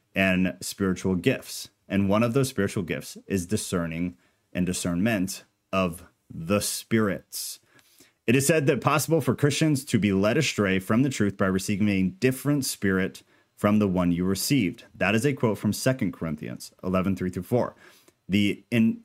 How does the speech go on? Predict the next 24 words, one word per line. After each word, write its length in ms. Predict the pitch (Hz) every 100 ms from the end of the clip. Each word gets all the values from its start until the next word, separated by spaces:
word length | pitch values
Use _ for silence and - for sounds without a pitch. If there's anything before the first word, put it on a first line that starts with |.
| -
the 220 | 107 -
implication 880 | 127 131 95 - 87 85 - 64 87 _ -
there 320 | 90 80 85 - - _
is 160 | - 87
that 180 | 104 -
Christians 440 | 135 131 123 104
can 380 | - - 151 139
be 140 | 95
led 380 | 78 76 - - - _ _ -
in 100 | 95
a 100 | 101
different 400 | 90 104 117 95
direction, 460 | 104 92 - 87 82
in 180 | 98
the 100 | 98
wrong 340 | 92 98 107 104
direction. 520 | 98 98 92 95 - - - _
Does 180 | 123 117
that 160 | 131
mean 180 | 120 123
they're 140 | 117 101
possessed? 720 | - 101 95 160 196 - - - _ _ _ _ _
Who 100 | -
knows? 320 | 104 113 -